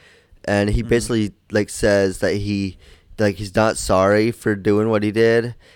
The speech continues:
Speaker 1: and, like, basically he felt like he was doing the right thing, but he feels bad 'cause it was his best kid,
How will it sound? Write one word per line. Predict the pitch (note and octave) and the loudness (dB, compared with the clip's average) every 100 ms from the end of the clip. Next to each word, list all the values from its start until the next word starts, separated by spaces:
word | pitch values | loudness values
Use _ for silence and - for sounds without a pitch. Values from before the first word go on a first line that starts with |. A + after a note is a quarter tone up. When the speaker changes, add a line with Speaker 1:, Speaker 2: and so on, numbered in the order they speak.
| _ - | _ -2
Speaker 1:
and, | G2+ G2 F#2+ F#2 F#2 | 0 2 0 -2 -2
like, | F#2 F2+ F2 - - _ - _ | 0 0 -2 -8 -20 _ -20 _
basically | A2 G#2+ G#2 | -2 -2 -4
he | G#2 | -4
felt | G#2+ G#2 | -2 -2
like | |
he | A2 | -2
was | G#2 | -4
doing | G#2+ G2 | -4 -2
the | F#2 | 0
right | G2 F#2+ | 0 -2
thing, | - G#2 G#2 G2+ | -4 -2 -2 -4
but | G2 F#2+ | -4 -4
he | G2 | -6
feels | - G2+ | -4 -2
bad | G#2 G2+ | -2 -4
'cause | - F#2+ | -6 -8
it | |
was | F#2 | -8
his | F2+ | -8
best | - G2 G2 | -4 -2 -2
kid, | - G2 G#2 A2+ | -4 -2 -2 -2